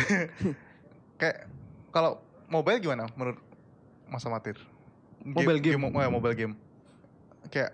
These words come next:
Speaker 1: apakah Mas Amatir melihat bahwa Mas Amatir sebagai orang yang kedepannya bakal pingin involve di
Speaker 2: Hmm.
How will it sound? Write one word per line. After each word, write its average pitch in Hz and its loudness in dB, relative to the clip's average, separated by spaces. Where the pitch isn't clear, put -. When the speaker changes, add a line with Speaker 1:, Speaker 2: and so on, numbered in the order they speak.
Speaker 1:
apakah 143 0
Mas 139 -2
Amatir 139 0
melihat 139 0
bahwa 135 -2
Mas 127 -6
Amatir 127 -2
sebagai 127 -4
orang 123 0
yang 127 -6
kedepannya 127 -4
bakal 120 -6
pingin 131 -2
involve 127 -4
di 120 -6
Speaker 2:
Hmm. 151 2